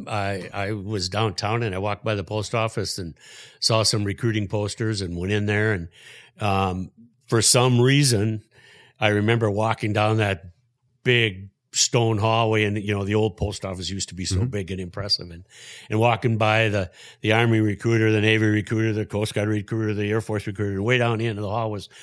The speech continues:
Speaker 1: was the Marine Corps office. And I just walked in there. And I think the thing that probably did it was, um,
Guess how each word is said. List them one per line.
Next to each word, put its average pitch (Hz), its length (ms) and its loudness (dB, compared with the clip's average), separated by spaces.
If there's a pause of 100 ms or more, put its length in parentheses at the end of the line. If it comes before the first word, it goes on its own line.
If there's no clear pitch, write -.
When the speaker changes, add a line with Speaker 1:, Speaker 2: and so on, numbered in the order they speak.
(180)
Speaker 1:
was 127 120 -2
the 151 80 4
Marine 143 320 4
Corps 113 240 2
office. 104 400 -2
And 90 100 -4 (300)
I 120 120 2
just 143 140 0
walked 113 300 0
in 123 140 2
there. 127 220 0
And 90 180 -6 (320)
I 117 100 4
think 175 280 2
the 151 100 2
thing 151 240 4
that 135 160 2
probably 147 440 2
did 120 240 2
it - 220 -2
was, 101 600 0 (460)
um, 95 460 0